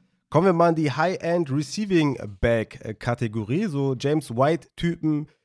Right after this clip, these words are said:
gerne auch so James White Plus, so Jahmir Swift Light, Mini Light, ja, also so schon jemand, der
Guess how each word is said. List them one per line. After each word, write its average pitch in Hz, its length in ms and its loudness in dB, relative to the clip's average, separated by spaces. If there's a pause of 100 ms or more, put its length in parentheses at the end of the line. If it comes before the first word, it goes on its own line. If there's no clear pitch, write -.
(120)
gerne 143 280 4
auch 160 160 6
so 143 120 0
James 143 360 2
White 131 220 2
Plus, 180 460 0
so 135 420 -2 (500)
Jahmir 151 380 8
Swift - 560 0 (260)
Light, 180 600 0 (240)
Mini 226 320 2
Light, 208 340 0
ja, 160 160 -2
also 147 160 -2
so 127 140 -6
schon 170 260 2
jemand, 156 300 4
der 139 340 2